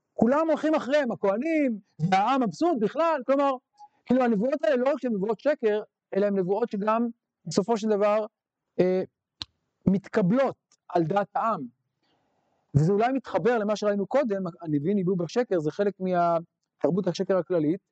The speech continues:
ש-, שמביאה בסוף ל-, כן, לחורבן, כי העם, אה, רוצה לשמוע על זה, והוא לא רוצה לתקן. ניתן עוד דוגמה לזה בפרק ו', פסוק י"ג, "כי מקטנם ועד גדולם", וכאן זה ממש מפורש,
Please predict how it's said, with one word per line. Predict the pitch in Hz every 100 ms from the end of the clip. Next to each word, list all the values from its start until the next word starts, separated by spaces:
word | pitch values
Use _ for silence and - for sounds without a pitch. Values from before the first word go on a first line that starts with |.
| _ _ _
ש-, | _ - - 160 160 160 165 165 -
שמביאה | - 160 147 180
בסוף | 185 165 190
ל-, | 190 185 185 180
כן, | 202 196 _ _ _ _ _
לחורבן, | 156 - 170 202 151 -
כי | -
העם, | 139 160 175
אה, | 175 165 160 _
רוצה | 147 -
לשמוע | 175 160 226
על | 208
זה, | 139 123
והוא | 139
לא | 139
רוצה | 156 170
לתקן. | 170 170 - - _ _ _ _ _ _ _ _ _ 147
ניתן | 139 202
עוד | 175
דוגמה | 165 175 196
לזה | 160 156 151
בפרק | 139 139 135 175 165 -
ו', | 160 156
פסוק | 139 - 147
י"ג, | 143 135 135 160 220 226 _ _ _ _ _
"כי | - 240
מקטנם | 226 190 - - 180 175 220 202
ועד | 170 175 180
גדולם", | 156 160 151 156 160
וכאן | 165 165
זה |
ממש | 139 147 151
מפורש, | 139 135 175 190